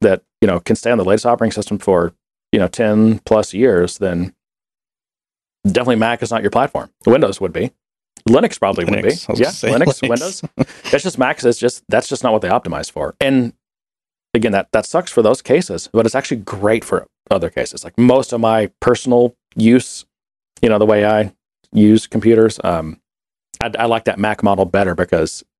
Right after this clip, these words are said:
Speaker 1: I, I get to enjoy the benefits of that.
Speaker 2: Yeah.
Speaker 1: It allows innovation to happen in a way that can happen on platforms that optimize for the opposite thing.
Speaker 2: Yeah.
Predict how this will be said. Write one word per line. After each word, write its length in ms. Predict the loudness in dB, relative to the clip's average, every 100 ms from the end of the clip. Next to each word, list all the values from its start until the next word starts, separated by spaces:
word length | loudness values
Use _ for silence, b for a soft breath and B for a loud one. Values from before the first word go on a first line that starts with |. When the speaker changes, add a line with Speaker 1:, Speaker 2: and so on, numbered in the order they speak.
| -6
Speaker 1:
I, 200 | -4 -6 _ -6
I 80 |
get 160 | -4 -2
to 60 | -2
enjoy 220 | 0 -2
the 100 | -4
benefits 500 | -6 -4 -4 -6 -12
of 100 | -14
that. 220 | -16 -18 _ _ _
Speaker 2:
Yeah. 200 | -4 0
Speaker 1:
It 220 | 0 0 -2
allows 680 | -2 -2 0 0 -2 -8 _ _ _ _ -2
innovation 580 | 0 -2 -2 -4 -6 -4
to 120 | -4
happen 420 | -4 -4 -6 -4
in 80 | 0
a 60 | 2
way 180 | 2
that 160 | 2 0
can 220 | -2 -2
happen 340 | 0 -2 -2 0
on 220 | -2 0
platforms 400 | -2 0 -2 -2
that 80 | -2
optimize 380 | -2 0 0 -2
for 80 |
the 100 | 0
opposite 340 | 0 0 -4 -2
thing. 300 | -2 -2 -14 _ _ -2
Speaker 2:
Yeah. 220 | 0 0